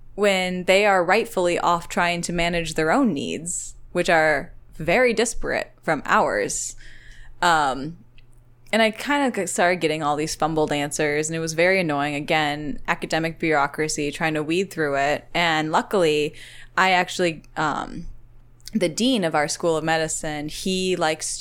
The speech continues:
to have lunches once a quarter with various students, both medical and grad students. He does separate lunches because we're, again, we're separate populations. Um, and I was invited to one of them.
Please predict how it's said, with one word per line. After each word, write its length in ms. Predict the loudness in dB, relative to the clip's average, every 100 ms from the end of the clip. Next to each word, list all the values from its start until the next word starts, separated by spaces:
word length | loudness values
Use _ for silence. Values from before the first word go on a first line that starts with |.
| -2
to 180 | -2 -2
have 920 | -4 -2 0 0 0 -2 -6 -14 -2
lunches 760 | 0 0 2 0 0 -4 -6 -4
once 220 | -4 -4
a 60 | -2
quarter 440 | 2 2 2 2
with 200 | 0 -4 -10
various 800 | 0 2 4 2 0 -2 -8 -8
students, 760 | -8 0 2 2 -2 -8 -10 -12 -20 -20 -20 -20 -6
both 300 | 2 2 4
medical 540 | 0 0 2 2 2 0
and 220 | -4 0
grad 220 | 0 0
students. 300 | -2 -4 -4
He 60 | -4
does 140 | -2
separate 280 | -2 -2 -4
lunches 360 | -4 -4 -4 -4
because 300 | -6 -6 -6
we're, 60 |
again, 280 | -6 -6 -6
we're 100 | -6
separate 240 | -4 -4 -4
populations. 720 | -4 -2 -2 -2 -2 -2 -4 -10 -16 -10 -10 -2 2
Um, 560 | 4 4 0 -4 -8 -10 -16 -14 -2
and 140 | 2
I 80 | 4
was 140 | 4
invited 340 | 2 4 4 4
to 120 | 0
one 160 | 0 -2
of 100 | -2
them. 360 | -2 -2 -6